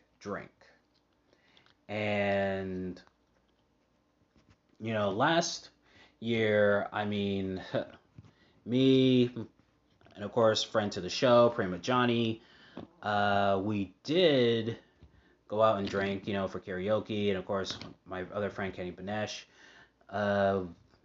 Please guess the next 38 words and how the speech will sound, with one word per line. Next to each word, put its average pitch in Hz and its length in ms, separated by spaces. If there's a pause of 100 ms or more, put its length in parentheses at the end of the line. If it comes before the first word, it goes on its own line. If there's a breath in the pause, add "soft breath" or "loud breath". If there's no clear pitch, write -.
(120)
in 98 100
fact, 117 320
if 107 60
you 104 80
go 113 80
on 107 160
my 101 180
Instagram, 104 800
you 101 60
know, 101 200
there's 92 420
a 92 440 (760 soft breath)
video 113 280
of 101 100
me, 101 420 (380)
um, 92 420
chugging 101 600 (160)
a 95 80
Miller 101 280
Lite. 98 520 (500)
Yeah, 101 200
a - 20
bottle 123 320
of 110 80
Miller 110 180
Lite. 101 240
Well, 113 120
I 110 80
f-, - 120 (760)
did 123 160
one 165 340
chuckle, 104 420
but 107 180
it 110 60
was 107 140
over 107 260
music 104 600
and 92 440